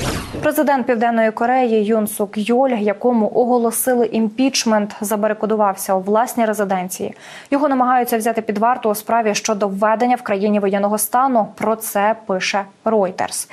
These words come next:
Так, цього тижня Служба безпеки президента укріплювала територію резиденції колючим дротом і барикадами, використовуючи автобуси, щоб заблокувати доступ до резиденції.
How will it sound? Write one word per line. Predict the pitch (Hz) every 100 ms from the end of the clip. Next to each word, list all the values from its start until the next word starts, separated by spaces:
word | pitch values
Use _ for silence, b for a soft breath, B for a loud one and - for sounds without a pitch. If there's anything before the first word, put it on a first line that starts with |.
| B B B
Так, | - 311 294
цього | - - 294 285
тижня | 277 220 196 190 190
Служба | - 202 196 196
безпеки | 214 214 269 262 247
президента | 233 220 208 202 185 190
укріплювала | 190 226 240 202 185 185
територію | 185 185 185 226 254 254
резиденції | 233 214 202 240 240 254 220 226 B B
колючим | - 302 226 240 277
дротом | 226 214 233 262 214
і |
барикадами, | 202 202 190 190 233 269 233 196 190
використовуючи | 208 208 254 262 - 202 214 262 240 185
автобуси, | - - 240 294 269 196
щоб | 196 - 240 240 B -
заблокувати | 202 196 214 247 294 277 202 202 226 190
доступ | 185 196 - 214 - _
до | 196 208
резиденції. | 190 202 214 190 165 - 185